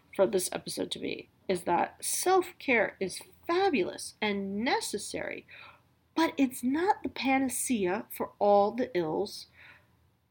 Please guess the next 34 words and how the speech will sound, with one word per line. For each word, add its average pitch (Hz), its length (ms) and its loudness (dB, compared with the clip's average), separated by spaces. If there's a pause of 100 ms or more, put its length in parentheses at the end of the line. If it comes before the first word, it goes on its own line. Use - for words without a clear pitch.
(160)
of, 190 300 4
like, 196 340 2 (1040)
of, 233 160 2
of 220 120 -2
being 339 200 6
a - 100 2 (120)
woman, 247 260 2
really. - 480 -6 (440)
Um, 180 340 -2 (340)
because 254 240 0
you 302 140 8
don't 494 100 6
really 554 220 8
hear 302 240 4
about, 233 440 4
like, 175 280 -4
"Oh, 185 120 2
men 180 340 0
should 175 200 -6
practice 175 420 -8
self-care." 175 720 -4
I 208 60 2
mean, 247 180 2
maybe, 240 280 6
maybe 202 340 2
they 180 140 0
do. - 200 -6
I - 60 -6
mean, 185 160 -2
I'm 196 100 -2
not 190 180 -2
reading 165 360 -4
all, 156 200 -4
like, - 360 -6